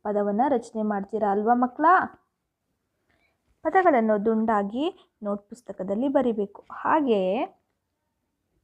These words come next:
ಐದನೇ ಮುಖ್ಯ ಪ್ರಶ್ನೆಯಲ್ಲಿ ಒಂದು ಪ್ಯಾರಾವನ್ನ, ವಾಕ್ಯದ ವೃಂದವನ್ನ ಕೊಟ್ಟಿದ್ದಾರೆ. ಅದನ್ನ ಸರಿಯಾಗಿ ಅರ್ಥಗರ್ಭಿತವಾಗಿ ಓದಿ,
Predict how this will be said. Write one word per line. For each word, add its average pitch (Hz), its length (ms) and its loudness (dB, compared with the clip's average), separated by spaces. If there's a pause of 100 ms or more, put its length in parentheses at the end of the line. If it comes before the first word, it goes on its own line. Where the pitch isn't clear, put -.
(1600)
ಐದನೇ 359 580 -2 (420)
ಮುಖ್ಯ 262 280 -2
ಪ್ರಶ್ನೆಯಲ್ಲಿ 208 1000 -4 (220)
ಒಂದು 202 300 0 (1120)
ಪ್ಯಾರಾವನ್ನ, 233 600 2 (400)
ವಾಕ್ಯದ 247 520 -2
ವೃಂದವನ್ನ 220 560 0
ಕೊಟ್ಟಿದ್ದಾರೆ. 294 600 -4 (380)
ಅದನ್ನ 208 300 0 (460)
ಸರಿಯಾಗಿ 247 600 2
ಅರ್ಥಗರ್ಭಿತವಾಗಿ 220 1120 -2
ಓದಿ, 202 480 -2